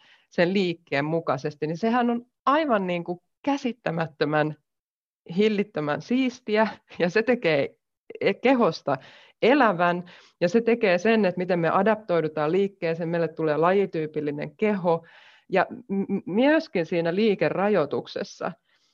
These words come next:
että jos sä ajattelet, että siellä on jännitystila versus, että se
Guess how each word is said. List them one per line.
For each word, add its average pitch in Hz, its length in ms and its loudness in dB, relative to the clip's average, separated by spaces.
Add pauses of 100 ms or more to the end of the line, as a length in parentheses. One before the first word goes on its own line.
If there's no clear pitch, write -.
(120)
että 170 160 -4
jos 185 140 -4
sä 208 100 2
ajattelet, 156 480 0
että 147 140 -6
siellä 170 200 0
on 170 80 0
jännitystila 170 920 0 (200)
versus, 175 480 0
että 147 160 -8
se 160 100 -4